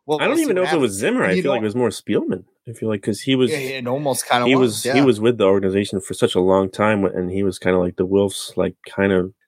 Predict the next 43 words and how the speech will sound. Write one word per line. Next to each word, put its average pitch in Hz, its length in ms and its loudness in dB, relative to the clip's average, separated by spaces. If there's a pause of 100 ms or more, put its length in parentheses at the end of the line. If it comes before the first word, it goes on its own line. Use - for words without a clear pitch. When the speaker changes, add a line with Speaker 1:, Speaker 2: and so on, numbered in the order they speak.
Speaker 2:
the 110 80 4
Wilfs 117 400 0
probably 104 220 4
felt 98 180 2
like 98 140 4
they 101 120 4
could 92 220 -4 (100)
tell 98 240 2
Spielman 95 600 0
to, 90 320 -6
to 95 100 -8
do 101 140 2
whatever 95 260 4
they 90 100 2
wanted, 95 440 0
and, 92 240 -6 (200)
and 92 120 -6
he 92 100 4
would 90 120 0
just 92 160 -8
be 98 80 0
like, 90 200 2
"All 95 60 2
right, 117 260 2
I'll 101 160 -4
just - 240 -12
figure 104 280 0
out 104 160 0
whatever 104 340 0
way 104 140 0
I 101 80 -2
have 110 200 -2
to, - 80 -4
even 95 260 0
if, 95 260 -2
you 101 80 -4
know, 95 280 -6
it 95 60 -4
hurts 107 240 -2
us - 120 -6
in 95 80 0
the 92 80 0
future." 104 440 -2